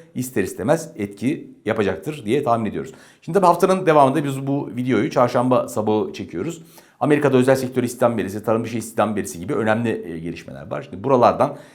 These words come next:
tabii Fed'i ikna edecek bir veri geliyor olması lazım. Yani Fed'i Aralık ayında faiz indirimi yapıp yapmayacağı böyle yazı tura yüzde elli elli değil ama yüzde kırka yakın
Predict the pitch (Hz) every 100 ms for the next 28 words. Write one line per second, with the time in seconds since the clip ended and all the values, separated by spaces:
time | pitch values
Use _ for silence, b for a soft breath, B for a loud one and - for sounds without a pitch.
0 | B B 120 110 - 123 160 160 - 110
1 | - 147 135 110 110 151 123 127 101 127
2 | 131 131 95 101 117 120 110 104 101 92
3 | - 85 82 80 - 78 - - 113 127
4 | 127 B B 104 123 131 110 113 113 113
5 | 120 117 110 107 110 113 113 - 110 -
6 | 131 117 107 92 90 127 151 B B B
7 | - 92 - - B B B _ - 123
8 | 131 135 139 120 117 110 117 123 120 123
9 | 120 117 92 139 127 165 127 127 117 117
10 | 123 131 127 139 117 123 139